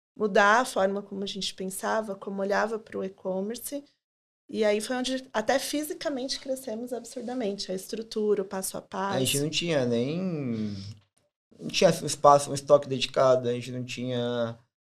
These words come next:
Speaker 2: uma pessoa responsável, não tinha acordo com correio, transportadora. Simplesmente era uma venda, tipo assim,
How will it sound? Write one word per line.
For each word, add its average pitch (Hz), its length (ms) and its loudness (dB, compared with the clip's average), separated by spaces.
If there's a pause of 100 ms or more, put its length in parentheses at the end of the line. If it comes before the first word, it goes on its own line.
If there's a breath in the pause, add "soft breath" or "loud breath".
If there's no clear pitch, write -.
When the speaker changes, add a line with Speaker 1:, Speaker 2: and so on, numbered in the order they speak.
(160)
Speaker 2:
uma 127 100 2
pessoa 139 340 2
responsável, 135 800 4
não 131 140 -4
tinha 139 220 0
acordo 131 360 -2
com 123 500 -4 (400)
correio, 139 480 6
transportadora. 135 760 2
Simplesmente 208 520 4
era 226 80 8
uma 208 180 8
venda, 202 220 4
tipo - 200 -2
assim, 143 360 -2